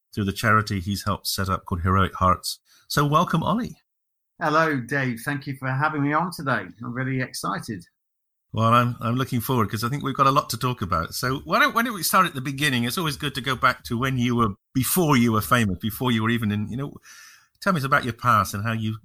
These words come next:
Speaker 1: got into the, the life you got into.
Speaker 2: Christ, uh, uh, how long have we got? 'Cause that's, that's the
Speaker 1: <laughs> Why did you join the
Speaker 2: No,
Speaker 1: army? That's a
Speaker 2: no,
Speaker 1: good
Speaker 2: no,
Speaker 1: place
Speaker 2: no.
Speaker 1: to start.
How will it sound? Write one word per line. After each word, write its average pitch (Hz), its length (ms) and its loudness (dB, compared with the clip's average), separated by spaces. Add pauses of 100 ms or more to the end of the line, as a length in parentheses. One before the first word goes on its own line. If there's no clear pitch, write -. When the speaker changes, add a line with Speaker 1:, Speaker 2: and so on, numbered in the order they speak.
Speaker 1:
got 104 180 2
into 110 300 0
the, 92 180 0 (180)
the 98 80 -6
life 92 320 -2
you 87 120 -8
got 90 100 -6
into. 87 320 -8 (920)
Speaker 2:
Christ, 110 560 -4
uh, 123 60 -2
uh, 117 340 -6
how 147 160 4
long 147 240 0
have 127 100 -4
we 131 140 -2
got? 117 400 -4
'Cause 104 200 -8
that's, - 440 -8
that's 101 260 -4
the 110 360 -6 (220)
Speaker 1:
<laughs> - 180 -20
Why 180 220 -2
did 190 180 -6
you 190 60 -4
join 165 240 -4
the 151 60 -6
Speaker 2:
No, 151 80 -2
Speaker 1:
army? 208 200 4
That's 185 140 0
a - 20 4
Speaker 2:
no, 160 120 2
Speaker 1:
good - 100 -4
Speaker 2:
no, - 60 -8
Speaker 1:
place 165 120 -2
Speaker 2:
no. 170 140 -6
Speaker 1:
to - 20 -6
start. 87 260 -8